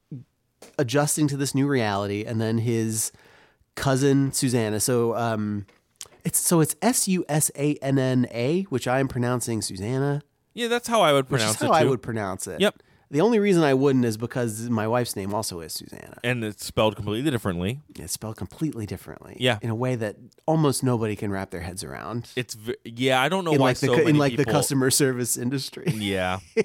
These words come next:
Speaker 2: I don't know why people give her a hard time, but yeah, okay.
Speaker 1: I don't get it. But, um, man, what was I saying?
Speaker 2: Well, okay, so you're talk-,
Speaker 1: <laughs>
Speaker 2: you're, I think you're building to, like, when
Speaker 1: Oh,
Speaker 2: the,
Speaker 1: yes, yes.
Speaker 2: the
Speaker 1: So his,
Speaker 2: plot
Speaker 1: his,
Speaker 2: happens.
Speaker 1: his cousin calls,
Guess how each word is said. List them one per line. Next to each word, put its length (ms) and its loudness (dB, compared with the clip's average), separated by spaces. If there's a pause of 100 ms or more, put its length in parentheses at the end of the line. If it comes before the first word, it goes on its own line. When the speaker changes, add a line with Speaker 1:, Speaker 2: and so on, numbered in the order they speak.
(120)
Speaker 2:
I 80 0
don't 140 2
know 100 2
why 140 4
people 320 -4
give 240 -6
her 140 -2
a 20 -2
hard 240 -4
time, 280 -8
but 140 -8
yeah, 300 2
okay. 300 -2
Speaker 1:
I 100 -2
don't 240 -6
get 140 -12
it. 260 -16
But, 220 -6
um, 580 -2 (1500)
man, 160 -6
what 60 -2
was 120 -2
I 60 0
saying? 460 2 (180)
Speaker 2:
Well, 280 4 (140)
okay, 320 2
so 140 -2
you're 100 4
talk-, 300 4
Speaker 1:
<laughs> 100 6
Speaker 2:
you're, 140 4
I 160 2
think 180 -2
you're 100 4
building 460 2
to, 240 -2
like, 280 2
when 360 0
Speaker 1:
Oh, 120 6
Speaker 2:
the, 60 4
Speaker 1:
yes, 220 0
yes. 160 0
Speaker 2:
the 80 4
Speaker 1:
So 160 4
his, 120 6
Speaker 2:
plot 180 4
Speaker 1:
his, 120 6
Speaker 2:
happens. 680 -4
Speaker 1:
his 160 2
cousin 360 2
calls, 580 0